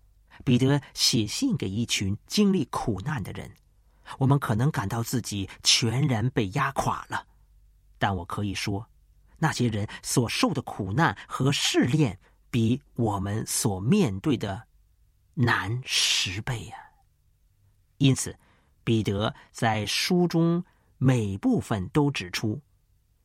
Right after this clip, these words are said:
受苦好像在炉中被火试验，人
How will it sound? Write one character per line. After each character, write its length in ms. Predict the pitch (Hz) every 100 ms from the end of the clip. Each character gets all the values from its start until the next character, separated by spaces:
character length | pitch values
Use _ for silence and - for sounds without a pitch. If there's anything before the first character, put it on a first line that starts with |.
| _ _ _ _ _
受 400 | - - 311 208
苦 460 | - - 98 113 151 _
好 360 | - - 107 95
像 320 | 98 185 151
在 180 | 120 110
炉 300 | 104 113 151
中 340 | 190 220 220 208
被 240 | - 277 123
火 360 | - 104 82 -
试 340 | - - 131
验， 300 | 104 113 - _ _ _ _ _ _
人 380 | - 107 117